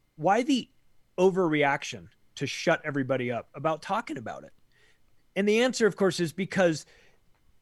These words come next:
it challenges their narrative. And if they built better narratives that were built on truth instead of all these lies, then it wouldn't be so easy for a couple people to just knock the whole thing down. So they have to deplatform you.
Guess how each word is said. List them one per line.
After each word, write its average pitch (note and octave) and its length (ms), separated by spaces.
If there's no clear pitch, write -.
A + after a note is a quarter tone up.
it F3+ 300
challenges F#3 640
their D3+ 180
narrative. C#3+ 640
And F3 120
if F3+ 140
they G3+ 120
built G3+ 360
better F3 280
narratives C#3 760
that E3 160
were E3 140
built F#3 340
on C#3+ 220
truth A3 580
instead D#3+ 360
of C#3+ 200
all F3+ 220
these C#3+ 260
lies, E3+ 420
then F3+ 140
it F3+ 100
wouldn't G#3+ 240
be G#3+ 140
so F#3 280
easy G3+ 320
for E3 240
a C#3+ 60
couple F#3+ 320
people E3+ 320
to C#3+ 80
just C3+ 260
knock D#3+ 340
the D#3 60
whole D#3 200
thing C#3+ 280
down. C#3+ 300
So - 140
they G#3+ 160
have G#3+ 240
to - 100
deplatform B2 720
you. C#2 240